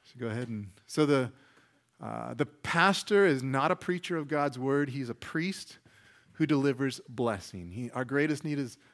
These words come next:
not forgiveness of sin, um, but breakthrough. They wanna break through the spirit world so God, uh, can bless us. Most people cannot articulate the fact that Christ died for my sins.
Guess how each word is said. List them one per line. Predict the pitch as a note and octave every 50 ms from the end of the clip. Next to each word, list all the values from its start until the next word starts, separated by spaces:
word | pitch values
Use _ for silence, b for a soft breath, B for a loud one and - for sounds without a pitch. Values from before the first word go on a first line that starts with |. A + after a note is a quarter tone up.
| b b
not | C#3 C#3 E3+ G#3+ G#3
forgiveness | - - G#3+ F#3 G3+ G#3 F#3+ G#3 F#3 - G3+
of | E3+ -
sin, | - - F3 E3 E3 F#3+ G3+ F#3 - _ _ _ _ _ b b b b b b b b b b b _ _
um, | C3 C3+ B2+ A2+ G#2+ G#2+ A#2 B2 - - -
but | - D#3 A2+ A#2+ D3 C#3+ C#3 C3+ - - - A2
breakthrough. | G#2 D3 E3 F3 F3 - - - - C#3 A2 G2+ G2 G2 _ _
They | - B2
wanna | B2+ C3
break | A#2+ A2 D3 E3 E3
through | - F3
the | D#3
spirit | - - - D#3 D3 C#3+
world | C#3 C3+ B2+ B2+
so | - C3
God, | A#2 G#2 G2 B2 B2 A#2+ A#2+ A#2+ B2 B2 A2+ b b b b b b b b b b _
uh, | G#2 A2 A2
can | - - A2+ G#2+
bless | G#2 A#2 A2 G#2 G2+ - G#2+
us. | F#2+ G2 -
Most | C#3 D#3 A3+ C4+ -
people | - - A3+ G#3 - G3 F#3 F3+ E3+ - b b b b b b b b _ _ _ _ - _ _ _ _ - - -
cannot | - - - G#3 B3 B3+ B3
articulate | G#3 D3+ - - - E3+ D#3 - - C#3+ C3+ A#2+ A#2+ A#2+ -
the | A#2
fact | G#2+ - C3 B2+ A#2+ A#2+ -
that | A2+ -
Christ | - - - C#3 C3+ C3+ B2+ - - A2 G2
died | - A2 G2+ A2 G#2 F#2+ F#2+ F#2 E2 _ _ _ _ _ _ _ _ _ _ _ _ _ _
for | - A#2
my | G2+ F#2+ F#2+ F#2
sins. | - - - F#2+ E2+ D#2+ D#2+ E2 - -